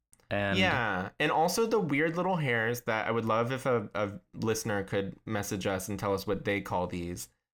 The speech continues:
Speaker 2: The weird little spaghetti strands that girls had on their hair i-, in this era, and they would just do them all over the top of their head. There would be weird little
Speaker 1: Mm.
Speaker 2: spaghetti strands going every which way. What are those called?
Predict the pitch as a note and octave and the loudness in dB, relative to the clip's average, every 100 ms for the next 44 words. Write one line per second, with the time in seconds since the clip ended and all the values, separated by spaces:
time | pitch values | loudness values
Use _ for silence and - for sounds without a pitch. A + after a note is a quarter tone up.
0 | - A2 G#2+ G#2+ B2 D#3 D#3 D#3+ F3 - | -4 0 2 2 2 2 2 2 0 -2
1 | F#3 D3+ E3+ F3+ F#3 F#3 - E3 C#3 G2+ | -4 0 0 2 0 -2 -2 0 2 2
2 | F#2+ G2+ A2 - - G2+ F#2+ F#2+ G#2 A2 | 0 -2 -6 -8 -6 -2 -2 -2 0 2
3 | A#2+ C3 - A#2+ B2+ C#3 C#3 C3+ C#3 C#3 | 2 0 -2 0 2 0 0 0 0 0
4 | B2+ - G#2 - A2 A#2+ A#2 A2+ A2 G2 | 0 0 -2 0 0 0 0 0 2 2
5 | F#2+ G2+ G#2 G2+ F#2+ G#2+ A2 G#2 A2+ A#2+ | 0 0 0 0 0 -4 -4 -2 0 2
6 | A2+ G2+ A2 A2 G#2 G2+ G2 G#2+ G2 G2 | 0 2 2 2 2 0 0 0 0 2
7 | F#2+ G#2+ F2 E2 F2+ F2+ F#2+ F#2+ G#2 G#2 | 2 2 -2 0 0 0 -2 0 2 4
8 | G#2 G2 F#2+ F#2+ F#2+ F#2+ F#2 - F2+ F2 | 4 4 2 -2 0 0 -2 -2 -2 -2
9 | - F2+ F2 F2+ F#2 F2+ E2+ - D2+ - | -2 0 0 0 0 0 -2 -2 -4 -2
10 | G#2+ A#2+ C3 C3 B2 B2+ B2 G#2+ G#2 | 2 2 4 2 2 2 4 2 -2